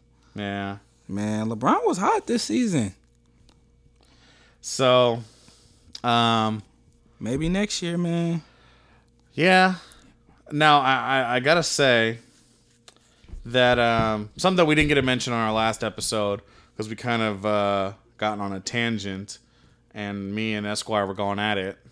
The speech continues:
Speaker 2: Whoops.
Speaker 1: Yeah. Uh, that's both of our faults.
Speaker 2: <laughs>
Speaker 1: But I did wanna, I have to at least mention it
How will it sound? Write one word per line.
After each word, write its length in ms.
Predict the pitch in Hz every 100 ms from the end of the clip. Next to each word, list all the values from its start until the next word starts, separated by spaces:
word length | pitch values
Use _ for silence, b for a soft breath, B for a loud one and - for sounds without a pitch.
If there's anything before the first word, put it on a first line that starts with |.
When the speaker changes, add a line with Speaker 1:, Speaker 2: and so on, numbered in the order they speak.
| _ -
Speaker 2:
Whoops. 760 | 123 170 262 466 - - - -
Speaker 1:
Yeah. 500 | 104 117 127 110 98 - _ b b b b b -
Uh, 640 | 117 110 107 101 98 95 98 _ _ _ -
that's 160 | 123
both 200 | - 117
of 100 | 101
our 120 | 101
faults. 680 | 95 104 98 92 - - - 165
Speaker 2:
<laughs> 500 | - - - 170 -
Speaker 1:
But 380 | 175 143 117 -
I 160 | 123 127
did 320 | 127 170 175
wanna, 180 | 165 139
I 80 | 131
have 200 | 175 185
to 80 |
at 40 | 180
least 160 | 151
mention 320 | 117 117 104 90
it 160 | 85